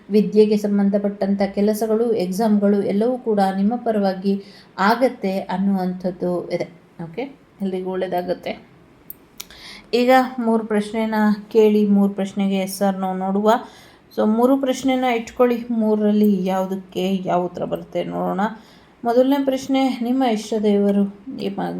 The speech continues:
ಇಚ್ಛೆಯ ದೇವರು ಯಾರಿರ್ತಾರೋ ಅವ್ರನ್ನ ನೆನೆಸ್ಕೊಳ್ಳಿ. So ಗಣೇಶನ್ನ ನಾನು ನೆನೆಸ್ಕೊಳ್ತೀನಿ.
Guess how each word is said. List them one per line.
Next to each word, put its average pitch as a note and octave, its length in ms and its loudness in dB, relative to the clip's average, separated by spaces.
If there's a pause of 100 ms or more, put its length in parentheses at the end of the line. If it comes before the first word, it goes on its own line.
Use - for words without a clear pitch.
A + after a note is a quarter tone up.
(640)
ಇಚ್ಛೆಯ G3 440 0
ದೇವರು F3 420 0
ಯಾರಿರ್ತಾರೋ E3+ 600 -4
ಅವ್ರನ್ನ E3+ 280 -4
ನೆನೆಸ್ಕೊಳ್ಳಿ. F3+ 760 -2
So - 520 -10
ಗಣೇಶನ್ನ G#3+ 600 -4
ನಾನು A3+ 240 -2
ನೆನೆಸ್ಕೊಳ್ತೀನಿ. B3 880 -8